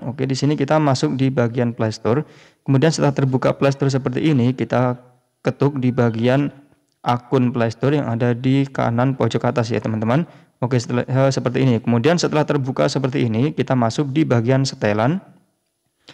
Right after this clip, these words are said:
Baik, setelah terbuka setelan seperti ini, kemudian kita masuk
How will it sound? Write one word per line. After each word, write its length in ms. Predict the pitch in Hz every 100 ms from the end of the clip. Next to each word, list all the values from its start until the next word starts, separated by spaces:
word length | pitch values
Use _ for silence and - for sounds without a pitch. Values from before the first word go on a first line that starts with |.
| _ _ -
Baik, 240 | 123 135
setelah 240 | 135 143
terbuka 400 | 143 139 131 139
setelan 400 | 139 135 139 139
seperti 400 | 139 135 123 120
ini, 240 | 113 131 170
kemudian 480 | 131 127 123 135 143
kita 400 | 143 - 139 139
masuk 480 | 117 113 151 -